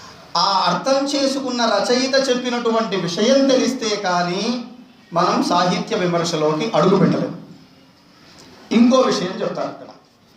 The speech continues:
తెలుగు సాహిత్య విమర్శకి, ప్రపంచీకరణ నేపథ్యంలో వచ్చిన సాహిత్య విమర్శకి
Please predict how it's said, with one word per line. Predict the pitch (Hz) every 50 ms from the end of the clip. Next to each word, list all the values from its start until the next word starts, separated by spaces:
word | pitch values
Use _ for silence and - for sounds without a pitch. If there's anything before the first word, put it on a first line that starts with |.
| _ - - - - - - - - - - - - - - - - - -
తెలుగు | 196 208 - 302 311 294
సాహిత్య | 277 262 247 240 240 240 240 - 240 233
విమర్శకి, | 226 214 208 202 202 196 - - 196 185 - 175 190
ప్రపంచీకరణ | 196 190 - - - - 180 185 240 254 262 - - 269 262 247 240 240 233
నేపథ్యంలో | 220 214 214 208 208 208 175 175 202 196 185 190
వచ్చిన | 190 185 - 175 170
సాహిత్య | - 175 170 170 175 180 175 196 190
విమర్శకి | 180 170 165 165 156 143 151 151 - 170 170 190 - 202 -